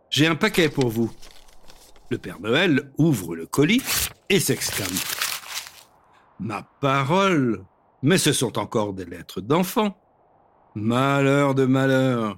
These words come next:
je ne vais jamais m'en sortir tout seul. » Le garçon s'apprête à partir quand le Père Noël le retient par la branche. « Dites donc, jeune homme,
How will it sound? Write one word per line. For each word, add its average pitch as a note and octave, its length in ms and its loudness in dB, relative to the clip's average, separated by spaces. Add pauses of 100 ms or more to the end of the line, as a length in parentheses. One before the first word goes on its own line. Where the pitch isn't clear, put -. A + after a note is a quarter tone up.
je B2+ 160 0
ne C3+ 160 4
vais G#2+ 240 -2
jamais C#3+ 680 2
m'en A#2+ 160 2
sortir - 440 -8
tout E3+ 160 0
seul. » F3+ 460 2 (640)
Le C#3+ 120 6
garçon G3+ 520 4
s'apprête F3+ 420 0
à D3+ 80 2
partir G3+ 640 0 (340)
quand C3+ 140 2
le C3 80 4
Père D3 220 2
Noël E3+ 340 4
le C3 80 4
retient B2 380 2
par B2+ 120 -2
la A2+ 120 0
branche. « - 500 -8 (720)
Dites A#3+ 220 2
donc, D#3 280 4
jeune C#3+ 260 4
homme, D3+ 420 2